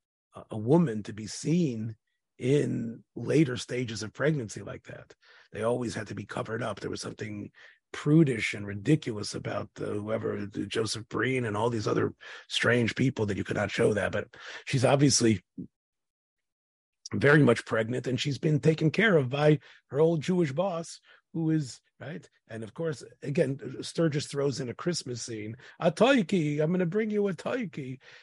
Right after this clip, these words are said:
And there is a, dis-, you know, and Demarest has a talk with her, and they talk about Jesus. And the, the comparison to Jesus is very obvious,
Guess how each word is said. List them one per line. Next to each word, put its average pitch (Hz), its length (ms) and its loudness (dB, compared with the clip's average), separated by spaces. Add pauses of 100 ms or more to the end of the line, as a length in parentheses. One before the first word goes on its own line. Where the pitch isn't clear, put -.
And 175 180 0
there 185 120 2
is 185 180 4
a, 180 40 2
dis-, 156 220 -2
you 156 120 0
know, 127 140 -4
and 147 220 -2 (240)
Demarest 151 480 4
has 127 220 -4
a 123 40 -6
talk 123 420 -8
with 113 200 -10
her, 113 320 -8
and 107 180 -12
they 110 100 -12
talk 110 280 -12
about 110 280 -10
Jesus. 110 540 -10 (260)
And 156 140 0
the, 160 140 0
the 151 160 -2
comparison 156 840 0 (280)
to 123 100 -6
Jesus 127 520 -6
is 143 120 -4
very 175 260 -2
obvious, 208 640 -6